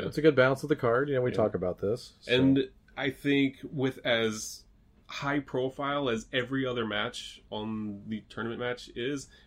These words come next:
Speaker 2: and really they're all gonna be, 'cause they're all, like, super hot guys.
Speaker 1: Yeah.
Speaker 2: But this was the match where if it, this was, what, like, hour and a half into the show, maybe?
Speaker 1: About that.
Speaker 2: If you needed to go to the bathroom,
Speaker 1: <laughs>
Speaker 2: it's not,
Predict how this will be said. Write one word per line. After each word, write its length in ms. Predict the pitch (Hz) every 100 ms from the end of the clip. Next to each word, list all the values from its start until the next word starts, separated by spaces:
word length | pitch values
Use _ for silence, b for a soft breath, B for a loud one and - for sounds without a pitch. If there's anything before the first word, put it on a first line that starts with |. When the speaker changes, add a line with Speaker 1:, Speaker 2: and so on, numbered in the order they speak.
| b
Speaker 2:
and 100 | 104
really 200 | 131 113
they're 180 | 92 -
all 180 | 98 98
gonna 160 | 90
be, 220 | 90 98 92
'cause 160 | 90
they're 120 | 95
all, 140 | 95 95
like, 140 | 98
super 520 | - 104 92 90 - -
hot 200 | 110 98
guys. 460 | 98 98 95 92 - b b
Speaker 1:
Yeah. 100 | 107 98
Speaker 2:
But 640 | 101 110 104 101 - - - _ _ _ _ _
this 380 | 151 120 127 -
was 180 | 131 117
the 80 | 123
match 360 | 135 135 -
where 200 | 110 104
if 140 | 92 92 - -
it, 220 | 131 131
this 160 | 123 117
was, 220 | 131 110 -
what, 260 | 117 95 95
like, 180 | 92 87
hour 680 | 98 101 107 107 107 107 110
and 80 |
a 60 | 107
half 260 | 110 110 120
into 160 | 117
the 120 | 113
show, 200 | 113 127
maybe? 460 | 127 131 131 135 135 -
Speaker 1:
About 280 | 214 175 143
that. 220 | 113 120 -
Speaker 2:
If 160 | 123 -
you 60 | 139
needed 160 | 151
to 40 | 143
go 100 | 165
to 60 |
the 60 | 165
bathroom, 920 | 139 160 180 160 - 180 175 - 143
Speaker 1:
<laughs> 0 |
Speaker 2:
it's 220 | 143 135 277
not, 460 | 151 147 156 147